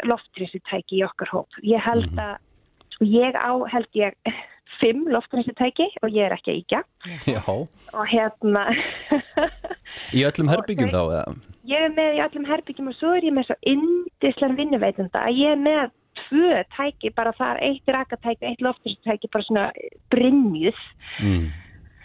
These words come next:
Speaker 1: Og þetta er, þetta hefur virkileg áhrif á lífsgæði fólks og það sem er kannski svolítið erfitt er að raddir þessa fólks kannski heyrast ekki. Því að þetta er fólk sem þarf yfirleitt að loka sig svolítið inni og loka svo svolítið af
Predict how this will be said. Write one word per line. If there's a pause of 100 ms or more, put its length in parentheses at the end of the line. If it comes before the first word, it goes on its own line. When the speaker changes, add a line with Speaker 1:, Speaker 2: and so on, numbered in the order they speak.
(120)
Speaker 1:
Og
þetta
er,
þetta
hefur
virkileg
áhrif
á
lífsgæði
fólks
og
það
sem
er
kannski
svolítið (840)
erfitt
er
að
raddir
þessa
fólks
kannski
heyrast
ekki.
Því
að (380)
þetta
er
fólk
sem
þarf
yfirleitt
að
loka
sig
svolítið
inni (120)
og
loka
svo
svolítið
af